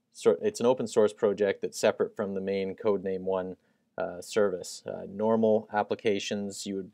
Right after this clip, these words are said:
go through their build server. It compiles the Java on your local machine, but then it sends it to the build server, uh, to generate the I O S application that you can download. Uh, that's the recommended approach, but if you want to be able to tinker around and, uh, play with the source yourself, this is a really good option.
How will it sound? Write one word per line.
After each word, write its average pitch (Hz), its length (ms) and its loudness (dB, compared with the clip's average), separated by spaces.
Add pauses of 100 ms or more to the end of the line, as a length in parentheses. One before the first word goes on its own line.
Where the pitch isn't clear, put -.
go 104 180 4
through 107 220 -6
their 98 180 -4
build 110 280 0
server. 135 460 0 (100)
It 104 140 -12
compiles 107 520 2
the 101 80 -8
Java 107 420 4
on 101 120 -4
your 101 120 -2
local 101 260 2
machine, 101 420 -4
but 98 80 -4
then 98 120 0
it 101 120 -6
sends 101 240 -4
it 95 100 -6
to - 60 -18
the 98 60 -6
build 104 320 2
server, 98 440 0 (500)
uh, 90 380 -6
to 110 100 -8
generate 101 400 2
the 98 80 0
I 98 180 4
O 95 80 4
S 95 180 0
application 95 640 0
that 92 140 -6
you 95 100 -10
can - 160 -12
download. 95 520 -8 (360)
Uh, 87 120 -8
that's 107 400 -6 (320)
the 113 80 -2
recommended 120 540 4
approach, 113 460 2
but 107 100 2
if 101 100 -4
you 107 120 0
want 113 140 2
to 110 40 0
be 110 80 -2
able 107 160 6
to 101 60 0
tinker 113 340 2
around 110 400 2
and, 92 220 -6
uh, 92 100 -4
play 107 200 2
with 101 100 2
the 101 80 -8
source 107 320 2
yourself, 110 420 2
this 104 160 -6
is 98 100 -8
a 95 60 -6
really 101 240 -2
good 98 140 -4
option. 95 400 -8